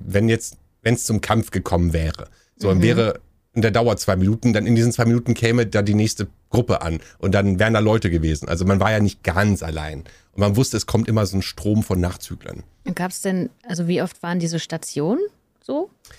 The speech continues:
Speaker 1: Äh, <coughs> es gab, äh, vier Versorgungs-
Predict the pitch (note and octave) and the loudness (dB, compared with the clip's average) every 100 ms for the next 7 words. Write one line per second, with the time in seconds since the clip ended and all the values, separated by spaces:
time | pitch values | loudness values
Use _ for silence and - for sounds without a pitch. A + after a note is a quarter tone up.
0 | _ _ _ - B2 D3+ D#3+ C#3 - - | _ _ _ -2 0 0 -2 -4 -6 -2
1 | B4 - - - E3 - F5 D3+ G2 F2 | 0 0 0 0 0 0 -2 0 0 0
2 | G#2+ - A2 G#2+ - G2+ F#2 F#2 - - | -2 0 0 0 -2 0 0 -2 -10 -4
3 | C3+ F#3 B2 F2+ A2 C#3+ F3+ G3 | -2 0 -2 0 0 0 -2 -2